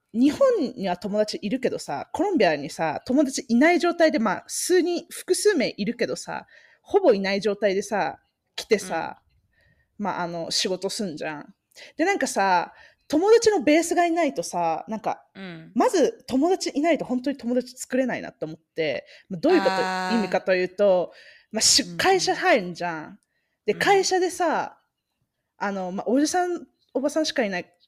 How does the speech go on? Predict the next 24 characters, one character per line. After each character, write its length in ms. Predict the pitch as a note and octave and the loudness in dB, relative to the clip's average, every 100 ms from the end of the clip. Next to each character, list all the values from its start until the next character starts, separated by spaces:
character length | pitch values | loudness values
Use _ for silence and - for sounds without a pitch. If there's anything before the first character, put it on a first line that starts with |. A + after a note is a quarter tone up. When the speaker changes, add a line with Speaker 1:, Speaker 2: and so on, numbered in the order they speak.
| _ _ | _ _
Speaker 1:
会 160 | G#3+ G3 | -4 -4
社 120 | G#3+ | -6
に 100 | G3+ | -4
ま 120 | G3+ | -4
ず 60 | F3 | -4
入 140 | - | -6
っ 40 | G3 | -6
た 80 | - | -8
か 120 | - | -8
ら 100 | C#3 | -8
さ、 240 | - E3 - | -8 -8 -6
友 240 | - A#3 | -4 -2
達 180 | B3 B3 | -2 -4
と 80 | B3 | -8
か 80 | E3+ | -8
で 120 | D#3+ | -10
き 80 | F#3+ | -10
な 80 | |
い 40 | A#2+ | -12
わ 80 | G#2 | -12
け 120 | - | -12
よ、 60 | |
ま 120 | C#3+ - | -10 -10
ず。 140 | - | -12